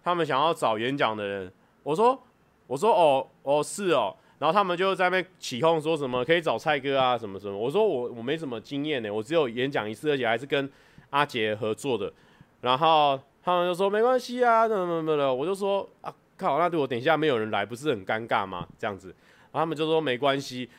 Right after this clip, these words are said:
然后我都给他我的联络资料，结果没想到过两三天就真的联络我，然后就说要帮我安排这样子。所以那个什么十月底我就要去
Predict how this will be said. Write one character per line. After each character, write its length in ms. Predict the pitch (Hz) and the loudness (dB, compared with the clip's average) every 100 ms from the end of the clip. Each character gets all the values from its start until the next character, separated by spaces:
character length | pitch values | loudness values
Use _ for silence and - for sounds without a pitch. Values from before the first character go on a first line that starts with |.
| _ | _
然 140 | 131 | 2
后 80 | 170 | 4
我 40 | 156 | 4
都 140 | 170 | 2
给 160 | 135 117 | 2 2
他 180 | 151 | 2
我 80 | 139 | 2
的 80 | 117 | 2
联 140 | 110 | 0
络 180 | 123 151 | 0 -2
资 160 | - 131 | -2 0
料， 160 | 143 | 2
结 120 | 127 180 | 4 2
果 80 | |
没 120 | 151 170 | 2 2
想 140 | 143 | 2
到 80 | 147 | 2
过 220 | 175 165 | 2 4
两 180 | 127 110 | 4 2
三 180 | 143 143 | -2 -2
天 200 | 147 143 | -4 -4
就 100 | 151 | -4
真 180 | 156 | 0
的 120 | 156 127 | 0 0
联 160 | 117 | 0
络 160 | 143 139 | 2 2
我， 220 | 101 85 _ _ _ | 2 -4 _ _ _
然 120 | 127 | 0
后 200 | 160 165 | 4 4
就 120 | 151 160 | 2 -2
说 380 | 151 143 143 143 _ _ _ _ _ _ _ _ _ _ _ - - | 0 2 2 -2 _ _ _ _ _ _ _ _ _ _ _ -20 -8
要 160 | 151 160 | 0 2
帮 160 | 147 | 4
我 60 | 139 | 2
安 180 | 127 139 | 2 0
排 240 | 127 98 | -2 -2
这 120 | 98 | 0
样 180 | 120 104 | 0 -2
子。 340 | 92 - 82 - _ | -10 -16 -18 -18 _
所 200 | - 180 | -2 0
以 60 | |
那 100 | 175 | 2
个 140 | 185 156 | 2 2
什 140 | 135 | 0
么 200 | 117 110 | -4 -4
十 340 | 101 - 147 160 | -6 -8 -8 0
月 340 | 185 156 135 | 2 4 2
底 260 | - 104 107 | -2 -8 -2
我 160 | 110 | 0
就 80 | 131 | 2
要 240 | 151 151 | 4 2
去 400 | 143 156 143 135 | 0 -4 -4 -6